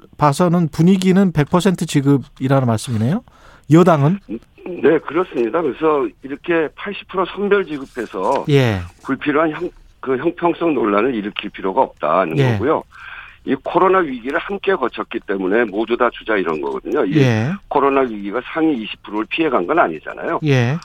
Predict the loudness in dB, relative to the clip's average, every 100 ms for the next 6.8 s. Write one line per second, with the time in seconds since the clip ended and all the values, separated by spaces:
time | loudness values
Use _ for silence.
0 | -14 _ -6 -2 0 2 2 0 0 -2
1 | -2 0 2 0 -2 -10 -8 -10 -6 -6
2 | -2 0 0 -2 -6 -2 0 2 0 -4
3 | -10 -20 -20 -20 -8 -2 -2 0 0 0
4 | -4 -4 -2 -2 -2 0 -2 -4 -6 -6
5 | -2 -2 -2 -2 -2 -2 -2 -2 -2 -6
6 | -8 -10 -8 -8 -2 0 0